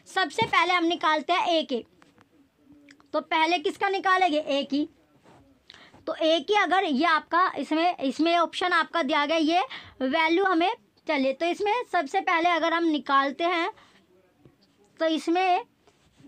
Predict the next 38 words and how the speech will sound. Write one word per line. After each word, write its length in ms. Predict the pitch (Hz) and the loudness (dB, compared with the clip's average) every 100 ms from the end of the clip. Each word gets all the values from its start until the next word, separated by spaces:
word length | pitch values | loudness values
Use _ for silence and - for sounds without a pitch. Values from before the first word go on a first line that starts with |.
| - | -6
ये 140 | 254 | 0
आपका 380 | 330 302 - 320 | 2 0 0 0
हो 120 | 311 | 2
जाएगा 340 | 294 285 269 330 | 2 0 0 -2
ए 240 | - 320 339 | 0 -2 0
की 160 | 415 | -2
चार 300 | 302 381 330 | 0 2 4
आपको 320 | 330 302 - 294 | 4 0 -2 -2
दिए 160 | 285 | 0
गए, 120 | 277 | -2
तो 120 | 277 302 | -2 -4
चार 340 | 339 311 311 | 0 2 2
की 140 | 311 339 | 0 -2
गुना 240 | 330 339 | -2 -2
किससे 300 | 302 - 359 | -4 -4 -2
कर 180 | 359 330 | -2 0
देंगे? 240 | 339 285 | -2 -2
दस 260 | 220 262 262 | -2 -4 -4
से। 180 | 302 302 - _ - - _ - | -4 -4 -6 _ -20 -20 _ -2
प्लस 300 | 339 359 370 | 0 2 2
आपका 300 | 320 302 330 | 0 2 0
है 180 | 330 339 | 0 0
बी 240 | 214 349 381 | 0 2 4
आपका 360 | 330 - 311 | 2 0 -2
ज़ीरो 340 | 233 277 294 349 | 0 0 2 2
है, 220 | 330 370 - - - | 2 -2 -6 -20 -4
तो 100 | 330 | -2
ज़ीरो 680 | 233 262 330 349 403 370 508 _ _ - | -2 0 2 2 4 4 2 _ _ -6
गुना 480 | 233 339 349 330 330 _ 220 | -2 0 2 2 0 _ -2
बीस 340 | 302 339 320 | 0 0 2
आपका 300 | 285 - 294 | 0 0 -2
हो 100 | 269 | -2
जाएगा, 320 | 269 254 254 220 | 0 -2 -2 -2
ज़ीरो 300 | 269 294 302 | -2 -2 -2
गुना 220 | 320 320 | 0 0
बीस 340 | 254 339 302 | 0 0 0
हो 100 | 302 | -2
गया, 220 | 277 320 | -2 -4